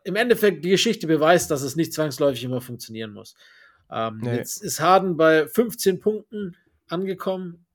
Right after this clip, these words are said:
Speaker 1: Dazu vier Komma vier Rebounds, vier Komma zwei Assists.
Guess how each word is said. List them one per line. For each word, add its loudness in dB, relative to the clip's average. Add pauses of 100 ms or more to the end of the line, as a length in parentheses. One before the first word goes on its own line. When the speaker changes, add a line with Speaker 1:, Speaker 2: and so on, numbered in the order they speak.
(120)
Speaker 1:
Dazu -6
vier -2
Komma -6
vier -2
Rebounds, -2
vier -6
Komma -8
zwei -2
Assists. -8